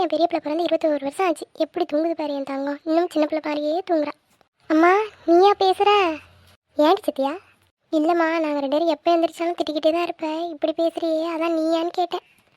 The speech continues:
நான் ஏன் சத்யா உங்களெல்லாம் சும்மா சும்மா திட்டுறேன்? காலையில நேரமா எந்திரிச்சாதான் நேரமா ஸ்கூலுக்கு போக முடியும், அதுக்காக பேசுவேன். ஒழுங்கா சாப்பிட மாட்டீங்க, அதுக்காக பேசுவேன். நீங்க நல்லபடியா எல்லா வேலையும் பண்ணணுங்கிறதுக்காக தான் அப்படி பேசுறது,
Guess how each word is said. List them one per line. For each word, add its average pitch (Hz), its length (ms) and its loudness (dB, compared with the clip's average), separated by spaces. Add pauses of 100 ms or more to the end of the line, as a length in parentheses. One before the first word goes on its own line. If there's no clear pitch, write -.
(140)
நான் 302 200 0
ஏன் 453 160 0
சத்யா 311 240 0
உங்களெல்லாம் 285 340 -2
சும்மா 294 180 -2
சும்மா 285 180 -4
திட்டுறேன்? 269 340 -8 (100)
காலையில 269 320 0
நேரமா 320 240 -2
எந்திரிச்சாதான் 294 380 -2
நேரமா 302 220 0
ஸ்கூலுக்கு 302 280 -2
போக 277 100 0
முடியும், 262 220 -6 (160)
அதுக்காக 269 380 -4
பேசுவேன். 262 340 -4 (260)
ஒழுங்கா 339 280 4
சாப்பிட 302 240 -2
மாட்டீங்க, 269 280 -6 (220)
அதுக்காக 294 380 -2
பேசுவேன். 262 340 -4 (440)
நீங்க 302 180 4
நல்லபடியா 381 380 4
எல்லா 339 140 2
வேலையும் 349 220 2
பண்ணணுங்கிறதுக்காக 330 500 0
தான் 359 160 -2
அப்படி 311 160 -2
பேசுறது, 262 320 -2